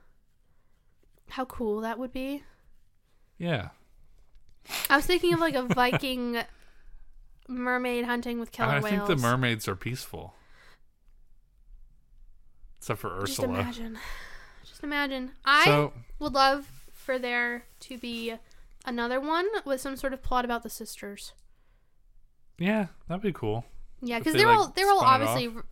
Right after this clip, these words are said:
Speaker 1: uh, symbolizing seven seas.
Speaker 2: Yeah.
Speaker 1: So I think Ariel is supposed to be the Atlantic Ocean.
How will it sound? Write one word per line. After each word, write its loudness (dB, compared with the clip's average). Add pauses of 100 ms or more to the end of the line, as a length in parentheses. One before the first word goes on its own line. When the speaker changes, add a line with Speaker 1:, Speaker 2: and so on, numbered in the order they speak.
Speaker 1:
uh, 0
symbolizing -4
seven -12
seas. -12 (200)
Speaker 2:
Yeah. -2
Speaker 1:
So -10
I -6
think -8
Ariel -4
is -10
supposed -10
to -14
be -14
the -18
Atlantic -18
Ocean. -14